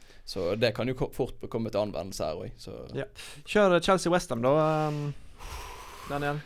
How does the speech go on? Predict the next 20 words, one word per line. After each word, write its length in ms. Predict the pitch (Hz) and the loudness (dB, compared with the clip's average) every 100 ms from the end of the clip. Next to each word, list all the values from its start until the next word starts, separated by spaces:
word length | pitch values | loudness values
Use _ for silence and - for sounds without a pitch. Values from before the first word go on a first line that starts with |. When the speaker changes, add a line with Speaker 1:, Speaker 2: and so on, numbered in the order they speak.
| - | -6
Speaker 1:
Ja, 240 | 107 120 143 | -2 0 0
Speaker 2:
Hva 20 | |
Speaker 1:
nei. 280 | 139 156 - | 0 -2 -2
Speaker 2:
tenker, 20 | |
hva 100 | 156 | -4
er 40 | |
dine 220 | 147 135 127 | -4 -4 -4
tanker? 320 | 127 127 123 | -4 -2 -4
Skal 240 | - - | -6 0
Speaker 1:
Nei. 340 | 104 110 135 135 | 4 6 6 4
Speaker 2:
vi, 40 | |
Werner, 360 | 156 151 135 135 | 6 4 2 2
bare 160 | 165 160 | 4 4
si 220 | 156 117 | 4 4
Werner. 340 | 127 127 101 - - - - | 4 2 0 -6 -12 -20 -4
No, 320 | 113 143 - | 0 2 0
Speaker 1:
Ja. 280 | - - - | -8 -16 -10
Speaker 2:
hot 180 | 156 139 | -4 0
or 80 | 127 | 0
not? 300 | 95 - | -2 -10